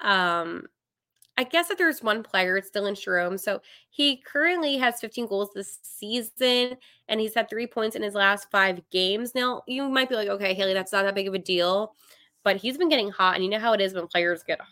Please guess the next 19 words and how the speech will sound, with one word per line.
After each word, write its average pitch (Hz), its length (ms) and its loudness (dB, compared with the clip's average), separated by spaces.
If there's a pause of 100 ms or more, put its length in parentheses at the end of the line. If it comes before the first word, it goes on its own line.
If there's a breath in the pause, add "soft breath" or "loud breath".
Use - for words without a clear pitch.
hot. 180 340 -2
Like, 180 240 -4
when 180 100 -4
they 220 120 -4
get 208 180 -4
hot, 190 420 2
they 180 140 -6
get, 180 260 -6 (960 soft breath)
um, 226 360 8
last 226 420 8
year, 233 140 0
the 208 100 -2
Blues, 208 320 0
by 214 100 4
the 214 100 0
way, 214 140 2
were 190 160 -2
two 208 220 -6
and 202 100 0